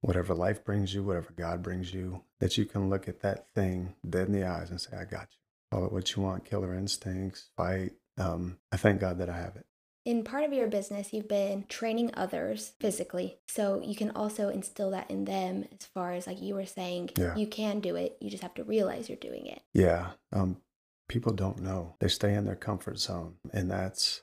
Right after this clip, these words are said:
Speaker 1: the deadliest place you can be. You know, not just fitness and life in general, at your job. If you're comfortable, you're not doing anything.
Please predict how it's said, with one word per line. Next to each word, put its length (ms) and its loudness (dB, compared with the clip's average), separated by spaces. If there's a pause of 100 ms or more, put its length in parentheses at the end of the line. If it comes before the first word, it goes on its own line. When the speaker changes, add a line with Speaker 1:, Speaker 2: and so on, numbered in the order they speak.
Speaker 1:
the 140 2
deadliest 600 -4
place 260 -2
you 60 -16
can 140 2
be. 340 2
You 100 2
know, 120 4
not 200 2
just 200 0
fitness 400 6
and 140 -2
life 260 -2
in 80 4
general, 340 0
at 200 -4
your 60 -8
job. 440 -2
If 100 4
you're 120 6
comfortable, 440 -2
you're 140 0
not 160 2
doing 220 0
anything. 340 -6